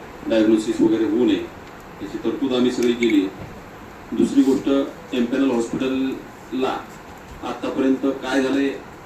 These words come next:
हे सोडून देतो, परंतु यापुढं एक जुलैपासून आतापर्यंत मला ह्या जिल्ह्यातले, ह्या जिल्ह्यात आलो म्हणून जिल्ह्याचाच विषय बोलणार मी, या जिल्ह्यातला प्रत्येक रुग्ण या हॉस्पिटलमध्ये मोफत झाला पाहिजे. त्यामुळं पत्रकारांचंही कार्य,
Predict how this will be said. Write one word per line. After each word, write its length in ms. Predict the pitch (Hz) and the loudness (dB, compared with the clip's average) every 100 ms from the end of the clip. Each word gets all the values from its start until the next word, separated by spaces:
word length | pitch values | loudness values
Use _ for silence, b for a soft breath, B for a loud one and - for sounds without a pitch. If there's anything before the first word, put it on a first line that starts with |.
| - 127 | -14 -10
हे 80 | |
सोडून 320 | - 127 135 143 | 0 4 8 8
देतो, 200 | 113 104 | 8 2
परंतु 480 | 104 113 113 113 | 0 -2 -4 -4
यापुढं 400 | 98 113 139 135 139 - 120 | -2 -2 0 0 0 -2 -4
एक 220 | 123 107 | -2 -2
जुलैपासून 480 | 123 131 127 - 131 | 0 0 0 -4 -4
आतापर्यंत 680 | 120 131 123 127 117 95 - - - - - - - - - | -4 -4 -4 -4 -4 -4 -6 -12 -20 -20 -20 -20 -20 -20 -14
मला 280 | 110 117 135 127 - - - - - - | -6 -4 -4 -6 -14 -20 -20 -20 -16 -8
ह्या 160 | 127 | -6
जिल्ह्यातले, 600 | - 135 135 120 127 135 135 - - | -4 -4 -4 -4 -4 -4 -4 -10 -10
ह्या 100 | 120 | -6
जिल्ह्यात 300 | 110 113 131 | -4 -2 -2
आलो 160 | 127 135 | -2 0
म्हणून 180 | 139 127 | 0 0
जिल्ह्याचाच 400 | 131 139 139 117 | 0 0 0 -4
विषय 220 | 117 117 | -4 -2
बोलणार 280 | 107 107 104 | 0 2 0
मी, 160 | 113 - - - - | -2 -4 -10 -14 -6
या 80 | 123 | -4
जिल्ह्यातला 440 | 120 123 127 127 - | -2 -2 -2 -2 -2
प्रत्येक 400 | 123 113 147 135 | -2 -2 0 0
रुग्ण 560 | 127 131 107 95 - 110 | 0 0 0 -2 -6 -4
या 80 | |
हॉस्पिटलमध्ये 640 | 147 127 120 113 113 117 127 | -2 -2 -4 -8 -8 -6 -6
मोफत 300 | 123 120 107 | -6 -4 -4
झाला 160 | 95 | -4
पाहिजे. 420 | 90 - - - - - - - - - - - - 123 | -6 -10 -14 -16 -18 -18 -18 -20 -20 -20 -20 -20 -8 -2
त्यामुळं 420 | 123 127 135 135 | 0 4 4 2
पत्रकारांचंही 1000 | 135 - 123 127 127 123 127 - 139 156 | 0 -6 -4 -4 -2 -4 -4 2 4 4
कार्य, 360 | - 123 123 | 2 0 2